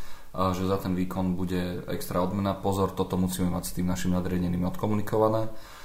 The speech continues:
Tretie je pravdepodobne, a, sa snažiť rozprestrieť tú našu prácu, keď sme v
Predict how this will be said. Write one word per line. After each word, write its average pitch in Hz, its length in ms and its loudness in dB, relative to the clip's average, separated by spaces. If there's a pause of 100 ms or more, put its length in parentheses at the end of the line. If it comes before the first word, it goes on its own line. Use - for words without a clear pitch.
(180)
Tretie 95 600 0
je - 80 -
pravdepodobne, 95 960 0 (260)
a, 90 800 6
sa - 100 -4
snažiť 95 460 0
rozprestrieť 95 1040 2
tú 92 480 2
našu 92 320 0
prácu, 101 720 0
keď 95 160 -4
sme 90 160 0
v 90 80 0